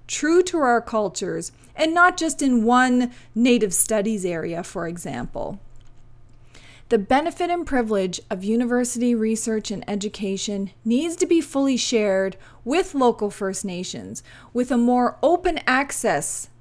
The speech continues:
type commitment for information,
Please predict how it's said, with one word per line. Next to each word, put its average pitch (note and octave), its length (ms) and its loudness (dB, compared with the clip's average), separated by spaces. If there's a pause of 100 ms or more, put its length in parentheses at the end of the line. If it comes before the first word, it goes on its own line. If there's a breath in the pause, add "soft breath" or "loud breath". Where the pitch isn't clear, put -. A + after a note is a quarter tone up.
(200)
type G#3+ 340 0
commitment - 720 -6
for F#3+ 280 -2
information, C4+ 1080 -2